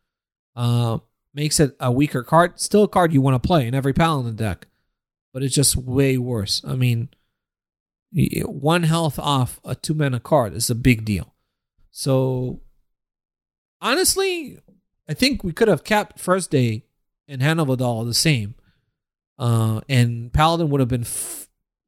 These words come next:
fine now, but wouldn't, definitely not have been broken. But obviously, they have no way to know that. And, uh, Team Five really wanted to make sure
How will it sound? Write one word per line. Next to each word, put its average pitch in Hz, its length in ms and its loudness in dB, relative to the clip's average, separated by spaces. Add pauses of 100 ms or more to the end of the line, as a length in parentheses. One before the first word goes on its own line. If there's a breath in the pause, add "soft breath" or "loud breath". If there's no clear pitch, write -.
(180)
fine 160 300 0
now, 135 260 0
but 127 240 -4 (180)
wouldn't, 139 520 0
definitely 147 480 2
not 135 180 2
have 127 120 0
been 120 180 -4
broken. 135 480 0 (340 loud breath)
But 156 120 -12
obviously, 208 380 2
they 139 120 2
have 131 200 0
no 135 140 0
way 127 240 0
to 117 120 -6
know 123 280 0
that. 104 400 -6 (420)
And, 123 340 0
uh, 117 440 0
Team 147 200 2
Five 143 280 0
really 151 260 4
wanted 123 580 -2
to 127 100 -6
make 120 240 -2
sure 117 640 -2